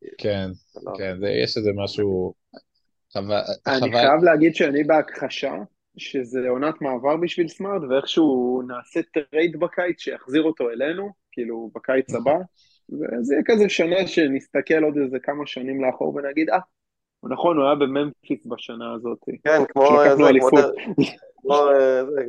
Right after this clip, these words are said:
Speaker 2: ד-, דרק פישר בלייקרס.
Speaker 1: טוב,
Speaker 2: כזה, זה רגע,
Speaker 1: הלוואי.
Speaker 2: גולדן סטייט, משהו.
Speaker 1: כן, זה, או שהוא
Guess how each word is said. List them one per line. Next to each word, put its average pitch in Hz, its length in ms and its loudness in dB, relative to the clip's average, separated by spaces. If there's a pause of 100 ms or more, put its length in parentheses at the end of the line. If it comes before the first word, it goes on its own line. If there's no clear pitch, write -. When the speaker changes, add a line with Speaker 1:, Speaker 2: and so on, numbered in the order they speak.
Speaker 2:
ד-, 117 180 -6
דרק 131 260 0
פישר 123 340 -4
בלייקרס. 104 440 -4 (2250)
Speaker 1:
טוב, 202 240 2
Speaker 2:
כזה, 101 240 -2
זה 95 280 -4
רגע, 110 200 -2
Speaker 1:
הלוואי. 113 460 -2 (100)
Speaker 2:
גולדן 131 240 0
סטייט, 120 260 -8 (800)
משהו. - 180 -18
Speaker 1:
כן, 135 320 -4
זה, 104 440 -4
או 113 140 -6
שהוא 123 220 -6